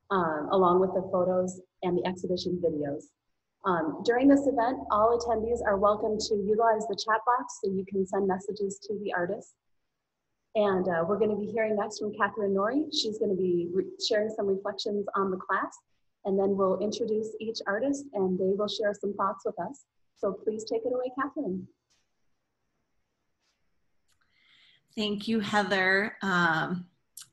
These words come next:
Speaker 2: and thank you to my seventeen artists. This night is for you.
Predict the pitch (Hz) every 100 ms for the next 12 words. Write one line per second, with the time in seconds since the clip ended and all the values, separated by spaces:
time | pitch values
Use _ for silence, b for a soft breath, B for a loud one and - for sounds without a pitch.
0 | - 208 202 196 196 - _ 240 240 240
1 | 254 240 240 - 214 208 196 185 180 190
2 | - 196 180 190 196 180 165 160 151 -
3 | - - - _ _ 208 220 240 226 226
4 | 240 240 - 214 208 196 185 160 160 233